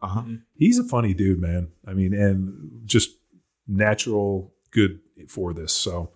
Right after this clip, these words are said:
Speaker 3: uh, I'm stoked for him. But I think, uh, the Tom Brady thing is extremely interesting. I just, like, when I saw it break, and what's wild is that his T B twelve, uh, Instagram, which I'm sure is not run by him, was like, you know, "Thank you so much for all you've done."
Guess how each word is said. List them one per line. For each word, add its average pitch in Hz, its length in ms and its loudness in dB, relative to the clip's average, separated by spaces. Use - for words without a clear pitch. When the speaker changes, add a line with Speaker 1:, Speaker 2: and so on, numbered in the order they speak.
Speaker 3:
uh, 98 280 0
I'm 110 80 0
stoked 95 280 2
for 85 180 -14
him. 85 80 -14
But 127 240 6
I 123 100 2
think, 131 340 2
uh, 120 120 4
the 110 80 4
Tom 123 200 2
Brady 110 220 4
thing 101 320 -2
is 98 180 -6
extremely 98 600 4
interesting. 95 500 -2
I 107 80 2
just, 117 260 2
like, 110 220 2
when 113 160 2
I 107 60 4
saw 135 260 4
it 127 120 2
break, 131 400 0
and 107 120 0
what's 101 160 2
wild 147 340 4
is 101 120 2
that 104 140 4
his 101 140 0
T 131 200 2
B 120 140 2
twelve, 104 580 4
uh, 101 260 -2
Instagram, 90 600 -2
which 92 240 -4
I'm 92 120 -8
sure 98 220 0
is - 80 -4
not 85 180 -8
run 85 140 -12
by 76 140 -12
him, 82 220 -12
was 104 160 6
like, 95 300 2
you 101 80 4
know, 90 160 -4
"Thank 110 320 2
you 104 60 -2
so 104 200 0
much 98 280 2
for 98 160 2
all 92 140 6
you've 90 260 0
done." 101 380 0